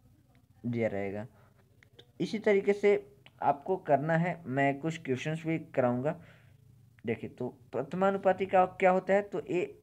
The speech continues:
स्क्वायर upon बी होता है, मध्यानुपाती का root under ए बी होता है, तृतीयानुपाती का बी स्क्वायर upon ए होता है, चतुर्थानुपाती का बी सी upon ए होता है।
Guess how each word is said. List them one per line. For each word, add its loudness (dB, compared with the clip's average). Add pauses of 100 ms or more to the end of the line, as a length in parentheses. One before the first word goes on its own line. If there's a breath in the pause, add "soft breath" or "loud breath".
(120)
स्क्वायर 6
upon 2
बी -2
होता -4
है, -4
मध्यानुपाती 0
का -4
root -2
under 0
ए 2
बी -2
होता 0
है, -6 (180)
तृतीयानुपाती 0
का 0
बी -4
स्क्वायर 4
upon -4
ए -4
होता -4
है, 0
चतुर्थानुपाती -4
का -2
बी -4
सी -10
upon -4
ए -4
होता -6
है। -10